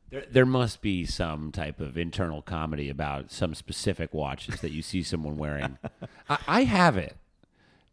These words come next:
Speaker 1: I, I go around to a lot of golf courses or private, whatever it
Speaker 2: Yeah.
Speaker 1: is, and, and I see one watch over
Speaker 2: Rolex
Speaker 1: and
Speaker 2: Submariner?
Speaker 1: over and over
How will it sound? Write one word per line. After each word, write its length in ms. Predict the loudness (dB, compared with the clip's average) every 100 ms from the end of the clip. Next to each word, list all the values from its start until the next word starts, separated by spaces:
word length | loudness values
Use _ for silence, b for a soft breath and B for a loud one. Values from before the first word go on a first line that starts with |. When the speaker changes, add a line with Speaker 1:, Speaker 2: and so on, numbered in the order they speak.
| 0
Speaker 1:
I, 100 | 2
I 140 | 4 4
go 260 | 8 8 8
around 280 | 8 6
to 80 | 6
a 40 | 6
lot 200 | 6 4
of 100 | 4
golf 300 | 4 2 2
courses 520 | 2 2 2 2 2
or 100 | 0
private, 540 | 2 2 2 2 0
whatever 380 | 2 2 2 2
it 40 |
Speaker 2:
Yeah. 60 | 2
Speaker 1:
is, 180 | 2 2
and, 120 | 0 2
and 140 | 4
I 100 | 4
see 200 | 4 2
one 340 | 4 6 6
watch 520 | 6 4 2 -2 -14 -10 2
over 440 | 2 2 -2 -6
Speaker 2:
Rolex 180 | 0 2
Speaker 1:
and 100 | 2
Speaker 2:
Submariner? 320 | 4 6 6 2
Speaker 1:
over 240 | -4 -8 _ _
and 200 | 0 2 6
over 420 | 6 6 2 -10